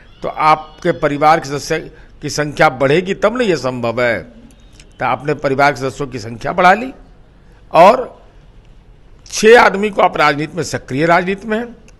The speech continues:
और छह वेटिंग लिस्ट में हैं, सिंगापुर से मंगा लिए।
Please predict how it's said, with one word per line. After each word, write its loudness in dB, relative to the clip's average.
और -6
छह -4
वेटिंग -4
लिस्ट -10
में -12
हैं, -14
सिंगापुर -2
से -4
मंगा -6
लिए। -16